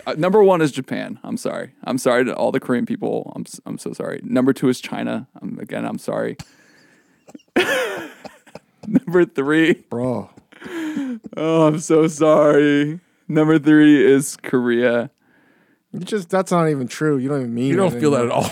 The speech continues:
Speaker 3: all, <laughs> dude. You don't feel that at all.
Speaker 1: I, I, it, it, it pains me,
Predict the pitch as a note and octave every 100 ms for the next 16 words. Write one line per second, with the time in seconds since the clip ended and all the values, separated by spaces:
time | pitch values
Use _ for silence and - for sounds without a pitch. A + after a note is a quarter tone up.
0 | - D#3 G#2+ - D3 C#3+ D#3+ G3 - D#3
1 | D#3+ B2+ A#2 C3 A#2+ F#3+ G#3 - - E3
2 | G#3 F#3+ _ - F3 G3+ _ F3+ A3 -
3 | - - G#3+ F#3 G#3 G3+